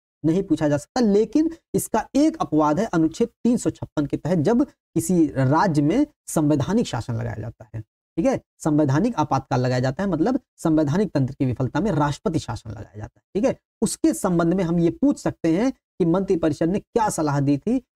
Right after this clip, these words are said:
और किस वजह से जो है वहां पर उस राज्य में जो है राष्ट्रपति शासन लगाया गया है। और ये कब कहा गया? एसआर बोममई केस में कहा गया। बहुत इंपॉर्टेंट है दोस्तों, ये तीनों चीजें बहुत इंपॉर्टेंट, क्वेश्चन पूछा ही जाता है, हर एक अनुच्छेद से पूछा जाता है क्वेश्चन यहाँ पर, ठीक है।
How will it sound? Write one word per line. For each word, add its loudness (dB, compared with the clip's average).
और 0
किस -4
वजह 2
से 0
जो 2
है 0
वहां 2
पर 0
उस -4
राज्य 0
में -2
जो -2
है -2
राष्ट्रपति -2
शासन -4
लगाया 0
गया 0
है। 0
और 2
ये 4
कब -2
कहा -2
गया? 2
एसआर 0
बोममई 2
केस -8
में -10
कहा -4
गया। 0
बहुत -2
इंपॉर्टेंट -2
है 0
दोस्तों, 0
ये 2
तीनों 0
चीजें 0
बहुत -2
इंपॉर्टेंट, -2
क्वेश्चन -4
पूछा 0
ही 2
जाता 0
है, -4
हर 0
एक 2
अनुच्छेद -4
से -12
पूछा -6
जाता -6
है -6
क्वेश्चन -10
यहाँ -6
पर, -8
ठीक -2
है। 2